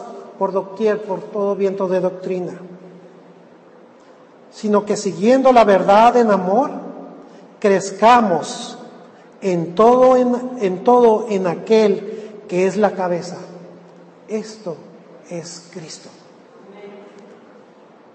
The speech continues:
¿Tú perteneces al cuerpo? Entonces,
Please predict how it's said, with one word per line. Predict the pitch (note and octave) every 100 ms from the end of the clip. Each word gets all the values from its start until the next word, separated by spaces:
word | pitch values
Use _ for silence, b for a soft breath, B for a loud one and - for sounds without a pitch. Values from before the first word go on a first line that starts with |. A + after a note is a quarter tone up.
| _ _ _ _ _ _ _ - _ _ _
¿Tú | -
perteneces | G3 G#3 G#3 G#3 G#3+ G#3+ A3 G#3 - - -
al | F#3 F3+
cuerpo? | G3+ G3+ - A#3 - - - - - - - - - - _ - _ _ _ _ _ - - - _ _ _ _ - _ _ _ D3
Entonces, | C#3+ A3 A3 G3 - -